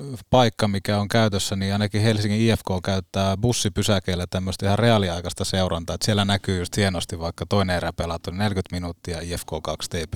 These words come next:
S nolla. Tyyppisesti. Että siinä voisi olla yksi tämmöinen niinku vaikka ihan konkreettinen bussipysäkki. Sitten mulla tuli ihan lennosta mieleen vaikka joku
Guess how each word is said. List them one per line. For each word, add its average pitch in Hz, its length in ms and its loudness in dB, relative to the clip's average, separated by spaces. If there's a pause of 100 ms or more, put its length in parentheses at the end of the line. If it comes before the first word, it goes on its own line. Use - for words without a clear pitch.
S - 80 -8
nolla. 82 360 -8 (460)
Tyyppisesti. 95 520 2
Että - 100 -4
siinä 123 200 6
voisi 110 260 4
olla 101 160 2
yksi 104 240 -2
tämmöinen 98 260 -2
niinku 110 160 -4
vaikka 120 240 0
ihan 139 220 2
konkreettinen 113 580 0
bussipysäkki. 90 800 -2 (200)
Sitten - 340 -2
mulla 113 140 4
tuli 104 240 2
ihan 101 280 2 (140)
lennosta 107 400 0
mieleen 92 760 -4
vaikka 92 280 -4
joku 92 360 -6